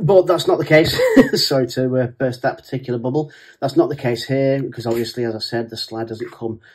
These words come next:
back just that far. But neverthe-, nevertheless, it's, it's still got the, uh,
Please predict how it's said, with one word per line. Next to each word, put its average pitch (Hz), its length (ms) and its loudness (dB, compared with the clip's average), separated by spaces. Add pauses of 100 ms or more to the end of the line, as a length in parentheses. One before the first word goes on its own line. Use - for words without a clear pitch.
(260)
back - 360 -8 (840)
just 143 340 0
that 113 200 0
far. 147 460 0 (180)
But 147 180 2
neverthe-, 139 420 4
nevertheless, 139 580 -2
it's, - 320 -14
it's 117 200 -4
still 147 200 -2
got 120 160 -6
the, 117 240 0
uh, 110 80 -2